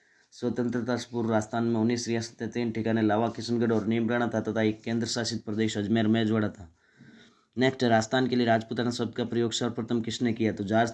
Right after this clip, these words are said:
थॉमस ने किया था। नेक्स्ट, म्यूटिनीज इन राजपूताना नामक पुस्तक के लेखक कौन है? तो आईटी प्रिचार्ड है। नेक्स्ट, मत्स्य संघ में कौन सा राज्य सम्मिलित नहीं था? तो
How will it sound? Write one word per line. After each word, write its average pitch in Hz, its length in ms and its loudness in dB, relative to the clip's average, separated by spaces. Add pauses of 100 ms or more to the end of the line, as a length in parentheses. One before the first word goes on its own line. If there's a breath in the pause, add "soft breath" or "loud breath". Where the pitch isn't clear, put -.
थॉमस 123 300 2
ने 117 80 0
किया 110 160 0
था। 107 100 -2
नेक्स्ट, 117 280 -2
म्यूटिनीज 113 560 2
इन 117 140 2
राजपूताना 113 680 -2
नामक 113 320 2
पुस्तक 113 260 -8
के 117 80 0
लेखक 113 200 -2
कौन 113 220 0
है? 95 60 -2
तो 98 80 -6
आईटी 110 300 0
प्रिचार्ड 113 520 0
है। 107 60 2
नेक्स्ट, 117 340 0 (720 loud breath)
मत्स्य 110 180 -2
संघ 123 340 2
में 120 100 0
कौन 123 160 2
सा 120 140 0
राज्य 113 240 2
सम्मिलित 113 440 2
नहीं 113 220 4
था? 92 160 -6
तो - 240 -12